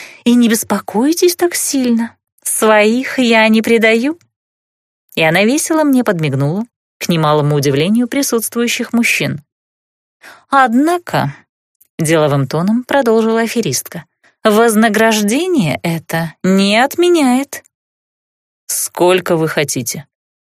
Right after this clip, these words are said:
бесстрастно осведомился Сэнд. «Два миллиона»,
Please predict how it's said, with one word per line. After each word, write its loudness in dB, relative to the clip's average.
бесстрастно -2
осведомился 0
Сэнд. -6
«Два 4
миллиона», 2